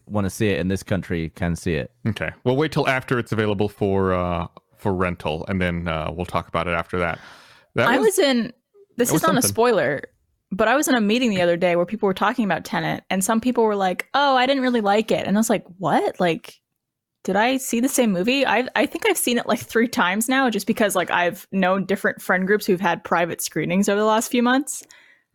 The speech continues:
Speaker 3: Uh, so I just said yes to all of them 'cause I just wanted to keep
Speaker 2: <laughs>
Speaker 3: seeing it. And I was just surprised, like, especially people at Rooster Teeth, I would expect it to be up everyone's alley. But
Speaker 1: I
Speaker 3: some
Speaker 1: can
Speaker 3: people
Speaker 1: see
Speaker 3: just, like,
Speaker 1: why
Speaker 3: didn't love it.
Speaker 1: I can see why people wouldn't like it.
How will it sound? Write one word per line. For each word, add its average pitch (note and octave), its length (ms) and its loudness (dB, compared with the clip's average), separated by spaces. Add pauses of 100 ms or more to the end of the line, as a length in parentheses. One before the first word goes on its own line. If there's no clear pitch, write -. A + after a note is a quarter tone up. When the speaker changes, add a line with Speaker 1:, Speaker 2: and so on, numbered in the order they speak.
Speaker 3:
Uh, E3+ 320 0
so G3+ 120 -2
I F#3 80 2
just - 280 -8
said F#3 240 0
yes E3 240 0
to G#3+ 100 0
all F3 180 2
of G3 100 2
them A#3 180 4
'cause B3+ 180 0
I E3+ 100 0
just - 300 -6
wanted E3 240 2
to - 140 -4
keep E3+ 100 2
Speaker 2:
<laughs> - 0 -
Speaker 3:
seeing E3+ 300 0
it. B3 160 0 (340)
And A#3+ 100 2
I C4 60 2
was A#4 140 4
just A#4+ 160 2
surprised, F#4+ 680 2
like, A3 260 2 (140)
especially C#4+ 460 0
people C4 200 0
at - 60 -4
Rooster A#3+ 240 2
Teeth, A3 160 0
I G3+ 80 4
would G3 80 2
expect G#3+ 320 -4
it - 80 -14
to - 80 -12
be G#3+ 280 0 (140)
up G3 240 0
everyone's F#3 520 2
alley. - 500 -2 (160)
But - 100 2
Speaker 1:
I F4 60 0
Speaker 3:
some G3 120 0
Speaker 1:
can G3 80 2
Speaker 3:
people - 120 -2
Speaker 1:
see E3+ 80 2
Speaker 3:
just, D#3+ 100 2
like, F#3 80 2
Speaker 1:
why B2 100 2
Speaker 3:
didn't G#2 140 -2
love F3 180 -2
it. - 140 -8 (380)
Speaker 1:
I F#3 60 -2
can E3+ 80 -2
see - 100 -4
why F2+ 140 2
people E2 260 -4
wouldn't D2+ 180 -4
like C2+ 220 -10
it. - 100 -12